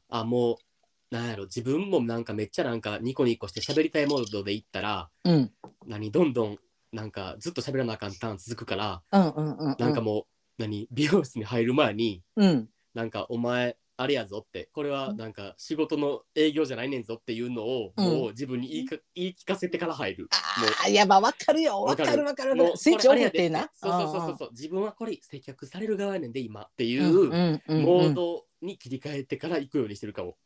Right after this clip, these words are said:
Speaker 2: あー、わかる。
Speaker 1: うん。
Speaker 2: でもな、今な、ほんまな、そう思ったらな、美容室ってさ、まあ、特に、えっと、一番新規で初めて行く時っ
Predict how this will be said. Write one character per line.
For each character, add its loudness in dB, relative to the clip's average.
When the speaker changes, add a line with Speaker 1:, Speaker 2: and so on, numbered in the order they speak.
Speaker 2:
あ -18
ー、 -10
わ -10
か -16
る。 -4
Speaker 1:
う -4
ん。 -4
Speaker 2:
で -6
も 0
な、 4
今 0
な、 -2
ほ 6
ん 8
ま 6
な、 4
そ -2
う 4
思 6
っ -12
た 0
ら -4
な、 0
美 2
容 8
室 -4
っ -4
て -6
さ、 4
ま 8
あ、 2
特 0
に、 0
え 0
っ -8
と、 -4
一 -2
番 8
新 6
規 4
で 2
初 2
め 4
て 2
行 2
く -6
時 -2
っ -10